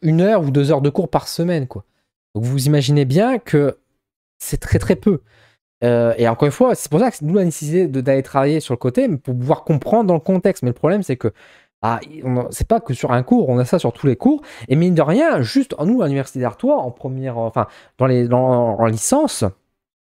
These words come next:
c'est pas genre dix heures de cours et après on a tout le reste en temps libre. Non, non, on avait au moins vingt-cinq, euh, enfin vingt-deux, vingt-cinq heures de cours. Donc, euh, c'était quand même, euh, a-, a-, assez, euh, assez élevé, même si je me demande même si c'est pas plus.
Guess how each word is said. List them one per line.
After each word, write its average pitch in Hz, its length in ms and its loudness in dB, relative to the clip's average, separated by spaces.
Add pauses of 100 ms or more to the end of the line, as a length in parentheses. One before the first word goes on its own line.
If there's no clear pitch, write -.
(120)
c'est 135 60 0
pas 170 160 2
genre 143 180 2
dix 135 200 2
heures 123 140 2
de 131 80 4
cours 208 380 2
et - 20 2
après 110 180 0
on 165 80 0
a 113 60 0
tout - 140 -2
le 113 40 2
reste 117 220 -2
en 117 80 -2
temps 254 140 -2
libre. 214 260 0
Non, 262 80 0
non, 359 140 0 (420)
on 120 80 0
avait 160 400 2
au 123 80 2
moins 165 400 2
vingt-cinq, 135 800 0
euh, 143 220 2
enfin 107 180 0
vingt-deux, 117 460 2
vingt-cinq 107 460 -2
heures 185 200 2
de 165 140 2
cours. 196 400 0 (440)
Donc, 110 200 0
euh, 107 220 2
c'était - 180 -4
quand 113 160 0
même, 175 240 0
euh, 90 480 -2
a-, 73 320 -8
a-, 98 280 -4
assez, 151 360 0
euh, 120 140 0
assez 104 220 0
élevé, 196 340 2
même 165 220 2
si 127 180 -6
je 113 80 0
me 123 60 2
demande 170 200 2
même 196 100 2
si - 100 -8
c'est - 100 -14
pas 135 100 0
plus. - 280 -2